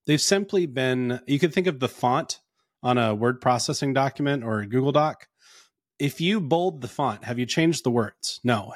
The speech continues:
If you underline it, do you change the words? No. Italicize it. Uh, you get my point. Highlight it.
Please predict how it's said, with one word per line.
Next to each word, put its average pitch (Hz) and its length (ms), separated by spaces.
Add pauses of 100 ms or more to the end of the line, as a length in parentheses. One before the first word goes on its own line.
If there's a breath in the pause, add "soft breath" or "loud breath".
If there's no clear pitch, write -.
(100)
If 120 140
you 151 80
underline 127 400
it, 101 140
do 113 80
you 113 80
change 127 320
the 117 100
words? 117 380
No. 117 300 (360 soft breath)
Italicize 123 640
it. 101 120 (280)
Uh, 113 160
you 117 140
get 139 100
my 117 80
point. 117 240
Highlight 135 380
it. 101 100